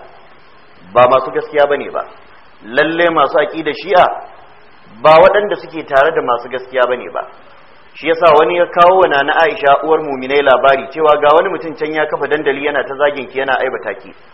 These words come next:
"Shin ke ba uwar muminai bace?" Tace, "Kwarai ni uwar muminai ce." Nassun Qur'ani yace, "Annabiyyu aula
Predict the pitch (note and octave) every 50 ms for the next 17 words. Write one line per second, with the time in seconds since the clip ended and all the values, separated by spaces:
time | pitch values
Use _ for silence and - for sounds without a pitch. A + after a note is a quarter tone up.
0 | - - - - - - - - - - - - - - D3 D3 C#3+ D3 F3 F3+
1 | G3 F#3+ F3+ E3+ D#3 - D#3+ E3+ F3+ F3 F3+ E3+ D#3 D3 C#3+ D3 D#3+ E3+ F3 F3
2 | E3+ D3 - - - D#3 D3 - D#3 D#3 D#3 D#3+ D#3 D#3+ D#3+ - D#3+ D#3+ D3+ D3
3 | C3+ A#2+ A2+ A2+ A#2 A2+ A2+ - G2 E2+ - - - - - - - - - -
4 | G#2 A2 C3 F#3+ G3 - - F3 D#3+ - D3+ C#3+ C#3+ - D3+ E3 D#3+ D#3+ D3+ D3
5 | D3+ D3+ - D#3 D#3 - C3 C3+ C3+ C3+ C3+ C3+ D3+ E3+ D#3+ D#3+ - C3 C3+ C3+
6 | D3